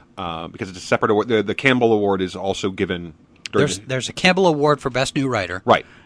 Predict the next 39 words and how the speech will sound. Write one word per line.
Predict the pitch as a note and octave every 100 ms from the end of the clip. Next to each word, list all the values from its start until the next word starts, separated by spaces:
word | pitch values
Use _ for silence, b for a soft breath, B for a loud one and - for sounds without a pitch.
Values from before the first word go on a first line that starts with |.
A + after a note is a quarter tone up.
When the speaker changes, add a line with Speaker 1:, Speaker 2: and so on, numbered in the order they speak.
| _
Speaker 2:
And | A#2+ A#2+
then | B2+ B2+
the | B2
John | B2+ D3
W. | C3+ C3
Campbell | A#2 C3 B2
Memorial | G#2+ A#2+ B2+ D3 F3+ F3 C#3 A#2+ A2
War-, | A2 A2+ A2 - A2+ G#2+ A2+
Award | A2+ A2 A2 G#2+ G2+
is | G#2+
for | - A#2
Best | G2+ G#2 -
Novel. | G#2+ F2 - _ _
Speaker 1:
Right, | G2 E2
Best | A2+ -
Novel | G2 F#2 -
of | G2+ F#2+
the | G2+
Year. | F#2 G2 F2 C#2+
Speaker 2:
Yeah, | G2 E2 -
that's | C3 C3+ -
the |
Campbell | B2 D3 C#3+ B2
Conference. | - A2 F#2 F2+ - - -
Speaker 1:
Right. | F#2 - - _ -
Speaker 2:
Campbell | C#3 G#2 G2
Memorial | G2 F#2+ F#2
Speaker 1:
Right, | F#2+ F#2
which | A2+
is | A2
Speaker 2:
Award. | G2+
Speaker 1:
out | G2
of, | G2
which, | G2+ F#2+ -
uh, | F#2
uh, | F2+ F2+ - F2 F#2
the | F#2
Campbell | - A#2+ -
Center, | A2+ G#2